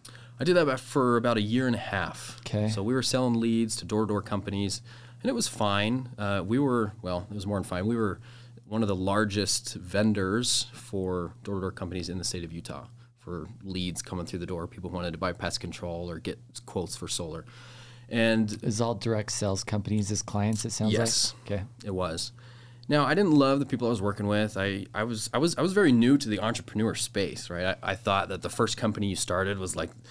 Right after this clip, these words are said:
Speaker 1: the thing that you had to do for the rest of your life, and you had to scale it to a hundred million dollars, and that was
Speaker 2: Yeah.
Speaker 1: how to be successful. Um, but that actually led me to pivot into a few different things. Throughout that
Speaker 2: Okay.
Speaker 1: process, I really understood marketing really well. It was a great degree in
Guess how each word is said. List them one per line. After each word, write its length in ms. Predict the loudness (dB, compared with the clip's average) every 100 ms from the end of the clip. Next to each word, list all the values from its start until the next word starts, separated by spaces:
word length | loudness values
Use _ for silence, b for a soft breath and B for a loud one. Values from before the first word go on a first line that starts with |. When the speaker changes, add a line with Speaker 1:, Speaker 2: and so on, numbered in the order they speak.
| B B
Speaker 1:
the 100 | -8
thing 220 | 0 4 4
that 140 | 4
you 60 | 2
had 140 | 0
to 80 | 0
do 180 | 0 0
for 140 | 2
the 100 | -2
rest 220 | 0 -2 -2
of 40 |
your 100 | -2
life, 360 | 0 0 0 -2
and 80 |
you 80 | -2
had 100 | -2
to 60 | -2
scale 340 | 0 0 0
it 80 | -4
to 80 | -2
a 20 |
hundred 180 | 0 0
million 340 | 0 -2 0
dollars, 520 | 2 4 6 4 2 0
and 100 | 0
that 100 | 2
was 200 | 2 0
Speaker 2:
Yeah. 40 | -4
Speaker 1:
how 80 | -4
to 40 |
be 100 | -2
successful. 640 | -4 -4 -2 -2 0 0 0 B B B B -6
Um, 260 | 0 0 0
but 120 | 0
that 140 | 4
actually 320 | 4 2 2 4
led 260 | 4 4
me 220 | 6 4 2
to 160 | -4
pivot 580 | -8 -2 0 2 0 -2
into 220 | -10 -8
a 60 | -10
few 280 | -4 -2 -2
different 380 | -4 -6 -12
things. 540 | -10 -10 -10 -12 -14 -16 0
Throughout 180 | 2
that 120 | 4 2
Speaker 2:
Okay. 60 | 2
Speaker 1:
process, 400 | 0 0 -2 0
I 40 |
really 220 | 2 2
understood 380 | 2 -2 -4 -4
marketing 440 | -4 -6 -6 -8 -8
really 180 | -8
well. 260 | -8 -10 -14 -18 _
It 40 |
was 100 | -12
a 60 | -10
great 400 | -2 0 0 -4
degree 420 | -8 -4 -2 -4
in 400 | -4 -6 -8